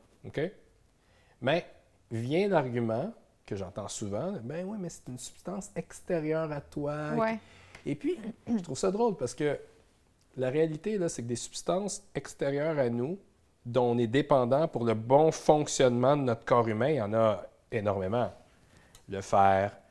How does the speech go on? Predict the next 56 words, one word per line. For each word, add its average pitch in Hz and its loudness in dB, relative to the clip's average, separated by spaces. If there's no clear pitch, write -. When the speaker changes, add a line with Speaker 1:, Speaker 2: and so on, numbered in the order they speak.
Speaker 1:
les 98 -2
oméga 98 2
trois, 101 -2
l'eau, 107 2
merci. 110 -6
Speaker 2:
<laughs> - -20
Ouais, 254 4
il 240 2
y 240 6
en 285 2
a 370 2
quelques-uns, 214 4
Speaker 1:
Il - -8
y - -6
a, - -4
Speaker 2:
effectivement. 139 2
Speaker 1:
il 120 -2
y 131 6
en 139 8
a, - -2
il 117 -2
y 123 2
en 131 2
a 135 2
plusieurs. 143 2
Speaker 2:
Mais 254 4
il 262 2
nous, 262 2
il 262 4
nous 262 4
crée 247 0
pas 285 4
un 208 -2
effet 208 -2
aussi 214 -4
magistral 202 -2
que, 190 -6
tu 208 -10
sais, - -14
je, 196 -8
mettons 202 -6
que 208 -8
je - -8
Speaker 1:
Mais 233 -6
Speaker 2:
comprends 202 -4
la 220 0
Speaker 1:
t'appelles 190 -2
ça 190 0
un, 240 0
Speaker 2:
rhétorique. 160 -4
Speaker 1:
t'appelles 101 -4
ça 226 -8
un 165 -4
effet 123 -4
magistral, 98 -8
OK ? 95 -10